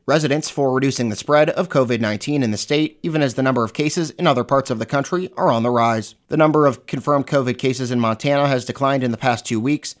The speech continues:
but testing numbers have remained steady. The governor attributes the decline to new restrictions that went into place November twentieth, expanding an existing mask mandate to the entire state. Adams urged confidence in the new covid nineteen vaccine.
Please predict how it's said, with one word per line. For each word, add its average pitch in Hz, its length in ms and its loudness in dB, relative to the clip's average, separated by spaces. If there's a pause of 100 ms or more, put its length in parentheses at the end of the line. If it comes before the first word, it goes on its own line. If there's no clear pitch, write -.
(100)
but 117 100 -6
testing 156 380 0
numbers 156 320 0
have 170 140 0
remained 123 320 0
steady. 110 520 -2
The 135 80 -4
governor 143 340 4
attributes 147 440 0
the 123 100 -2
decline 143 540 0 (180)
to - 120 -6
new 143 120 2
restrictions 156 560 -2
that 135 140 2
went 135 160 2
into 117 140 0
place 160 440 -2
November 127 380 0
twentieth, 117 560 -2
expanding 139 580 0
an 120 60 -2
existing 120 420 -4
mask 131 300 0
mandate 139 420 -2
to 175 100 -2
the 170 140 0
entire 120 360 0
state. 117 520 -2
Adams 127 320 4
urged 120 300 -2
confidence 143 500 0
in 180 140 -4
the 190 100 2
new 156 260 2
covid 139 380 -2
nineteen 123 400 0
vaccine. 117 540 -2